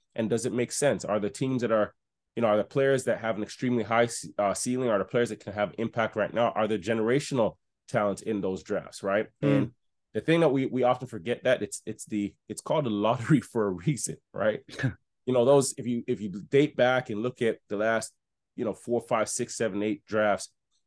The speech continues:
Speaker 2: Yeah.
Speaker 1: eighty percent of those players, I'll, I'll even, you know, increase that number. Ninety percent of those players become rotational guys or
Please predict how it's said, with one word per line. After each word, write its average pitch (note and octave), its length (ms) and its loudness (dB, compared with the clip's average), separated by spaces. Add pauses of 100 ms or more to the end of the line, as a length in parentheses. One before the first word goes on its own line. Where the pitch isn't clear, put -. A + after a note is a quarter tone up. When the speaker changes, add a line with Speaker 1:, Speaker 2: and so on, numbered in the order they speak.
(160)
Speaker 2:
Yeah. D#3 140 4
Speaker 1:
eighty - 80 2
percent C#3+ 320 0
of C3 60 2
those B2 180 2
players, C3 500 2 (720)
I'll, D3 220 4
I'll D3 180 6
even, C3 280 2 (100)
you B2 60 -2
know, A2+ 140 2 (300)
increase C3+ 400 -2
that G2 140 0
number. F2 260 -4 (160)
Ninety E3+ 320 4
percent D3 320 0
of B2 60 2
those A#2+ 180 0
players B2+ 400 0 (520)
become A#2 440 0
rotational B2 640 -2
guys C3+ 420 0 (680)
or D3 400 4